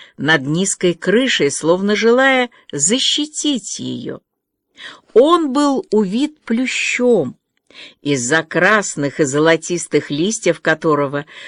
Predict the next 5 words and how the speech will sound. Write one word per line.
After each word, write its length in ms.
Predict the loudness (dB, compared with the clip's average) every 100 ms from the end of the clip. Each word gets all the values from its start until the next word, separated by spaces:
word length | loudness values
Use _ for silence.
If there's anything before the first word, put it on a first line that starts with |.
| -10
выглядывали 920 | 0 0 2 4 4 2 2 4 2
окошки 800 | 0 -4 -2 0 2 0 -4 -4
с 60 | -4
зелеными 600 | 0 2 4 4 2 0
ставнями. 880 | -2 -6 -2 -2 -2 -4 -8 -10 -16